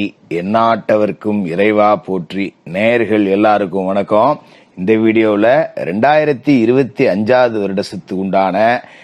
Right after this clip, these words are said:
ஏப்ரல் மாத ராசி பலன் அப்படிங்கறத தான் நம்ம பார்க்க போறோம். இந்த ஏப்ரல் மாசம் அப்படின்னு பாத்தீங்கன்னா, குரோதி வருடம் பங்குனி மாசம் பதினெட்டாம் தேதி செவ்வாய்க்கிழமை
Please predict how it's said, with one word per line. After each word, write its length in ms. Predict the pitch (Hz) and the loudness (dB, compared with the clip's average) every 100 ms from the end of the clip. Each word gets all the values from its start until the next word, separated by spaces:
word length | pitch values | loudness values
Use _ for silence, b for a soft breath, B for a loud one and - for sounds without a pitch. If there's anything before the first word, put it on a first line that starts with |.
| B - | B -4
ஏப்ரல் 420 | 104 135 151 147 131 | 0 0 0 0 0
மாத 420 | 110 107 104 120 | 0 2 2 2
ராசி 340 | 101 107 120 | 2 0 -2
பலன் 280 | 98 101 98 - | -2 -2 -4 -8
அப்படிங்கறத 520 | 87 87 90 92 92 | -8 -6 -4 -2 -2
தான் 160 | 95 110 | 0 0
நம்ம 180 | 98 87 | -2 -4
பார்க்க 340 | 98 98 90 | -2 -2 -2
போறோம். 220 | 95 95 - | -2 -2 -4
இந்த 160 | - 110 127 | -2 2 2
ஏப்ரல் 420 | 151 - 156 139 | 0 0 -2 0
மாசம் 460 | 123 123 113 117 - | 0 0 0 -4 -6
அப்படின்னு 320 | 92 95 110 104 | -6 -2 -2 0
பாத்தீங்கன்னா, 460 | 104 92 101 117 120 82 - | 0 0 -2 0 0 -4 -6
குரோதி 500 | - 131 156 160 156 | 0 4 4 2 2
வருடம் 480 | 131 120 123 170 - - | 2 2 2 0 -4 -8
பங்குனி 420 | 98 117 156 151 | -4 0 0 0
மாசம் 520 | 135 123 117 139 165 160 | 0 0 0 0 0 0
பதினெட்டாம் 680 | 98 110 151 127 147 131 107 | -2 0 0 0 0 0 -2
தேதி 340 | 107 104 147 185 B B B | -2 0 0 0 B B B
செவ்வாய்க்கிழமை 960 | - 107 110 147 160 127 127 120 113 135 | -4 -2 0 2 2 2 0 0 0 0